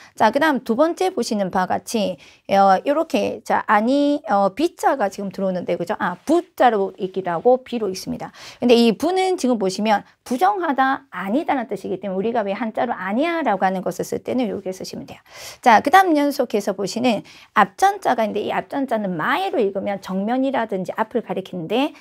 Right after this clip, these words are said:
자, 이게 접두어가 되면 바로 앞을 가리켜요. 그래서 바로 앞 대통령, 바로 앞 수상이라고 하면 젠슈쇼. 자, 요렇게 읽으시면 되겠죠. 자, 그래서 참고하시고. 자, 요거는 제가 아까, 어, 접두어로 들어오진 않지만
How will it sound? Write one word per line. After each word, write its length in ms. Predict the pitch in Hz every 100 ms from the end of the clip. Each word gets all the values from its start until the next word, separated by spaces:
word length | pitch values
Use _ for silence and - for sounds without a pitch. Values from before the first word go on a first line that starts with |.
| _
자, 140 | - -
이게 440 | 190 196 254 330 -
접두어가 640 | 190 190 247 339 311 277
되면 240 | 220 196 185
바로 320 | - 185 233
앞을 260 | 302 - 185
가리켜요. 360 | 175 - 180 _
그래서 280 | 214 202 -
바로 340 | - 196 254
앞 220 | 320 349 -
대통령, 600 | 233 - 240 240 247 240
바로 320 | - 180 196
앞 180 | 262 -
수상이라고 600 | 208 - 220 202 190 185
하면 240 | 180 285 302 _ _
젠슈쇼. 680 | 247 269 269 240 - - - -
자, 120 | -
요렇게 280 | 196 226 190
읽으시면 300 | 214 - 185
되겠죠. 280 | 185 190 240 - - - -
자, 200 | 247 190
그래서 400 | 226 247 269 - -
참고하시고. 920 | 320 302 233 240 247 226 185 185 254 - - -
자, 160 | 233
요거는 320 | 262 415 427
제가 220 | 285 202 202
아까, 340 | 190 208 - _
어, 280 | 220 208 208
접두어로 560 | 277 294 427 427 349 302
들어오진 460 | 196 208 208 208
않지만 760 | 196 202 190 247 233 196 226